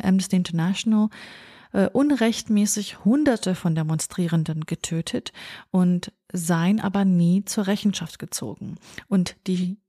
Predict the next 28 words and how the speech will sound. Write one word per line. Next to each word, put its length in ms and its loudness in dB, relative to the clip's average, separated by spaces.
Sorge 480 0
ist 200 -6
momentan 640 2
groß, 480 0
dass 220 -2
sich 100 -6
das 220 -4
Ganze 340 -2
wiederholt, 600 -2
dass 160 -4
November 380 2
zweitausendneunzehn 880 2
sich 220 -4
im 180 2
Iran 540 2
wiederholt, 640 2
denn 100 4
die 120 -2
Proteste 720 -2
in 180 2
Khuzestan 840 -4
aus 140 2
dieser 420 2
westlichen 640 0
Provinz, 640 0
die 160 -4
breiten 480 0
sich 380 -2